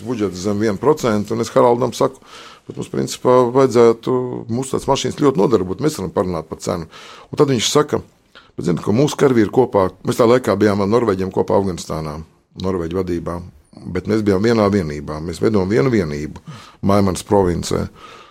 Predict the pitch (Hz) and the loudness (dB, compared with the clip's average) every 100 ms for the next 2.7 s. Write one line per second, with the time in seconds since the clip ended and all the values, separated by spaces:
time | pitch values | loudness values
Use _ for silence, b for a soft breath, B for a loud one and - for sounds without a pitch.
0 | B B _ 208 - - 151 - 92 95 | B B _ -4 0 2 2 2 0 4
1 | 117 151 - - 147 - 127 135 - - | 4 2 0 2 2 2 0 0 -2 2
2 | 127 98 98 98 98 104 107 | 4 4 4 4 2 2 0